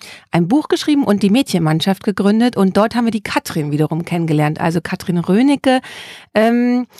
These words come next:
die uns dann wiederum, nachdem wir aus der Mädchenmannschaft rausgegangen sind, zweitausendelf, also dazu muss man sagen, Mädchenmannschaft ist ein feministisches Blog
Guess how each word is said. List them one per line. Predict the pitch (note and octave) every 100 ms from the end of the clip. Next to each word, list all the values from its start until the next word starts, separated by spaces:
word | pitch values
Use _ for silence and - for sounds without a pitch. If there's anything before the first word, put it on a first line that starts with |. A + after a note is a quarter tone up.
| - -
die | A3
uns | A#3 C#4 E4
dann | - C#4+ A#3
wiederum, | A#3+ A#3+ B3
nachdem | B3 G#3+ A3+ A3
wir | A3 G3
aus | F#3+
der | G#3
Mädchenmannschaft | G3+ G3 G3+ F#3 F#3 F#3 F3+
rausgegangen | D#3+ D#3+ G3+ B3 A#3 A#3
sind, | B3+ B3
zweitausendelf, | - A#3 - B3 B3+ - C4
also | - F3
dazu | E3 E3
muss | G3 E3+
man | F3
sagen, | G3 C#4+ C#4+
Mädchenmannschaft | G#3 G#3 A#3 G#3+ G3+ G3+ -
ist | G3+ - -
ein | E3 E3 D#3+
feministisches | - E3 E3 C4 - B3 A3
Blog | - G3 C4+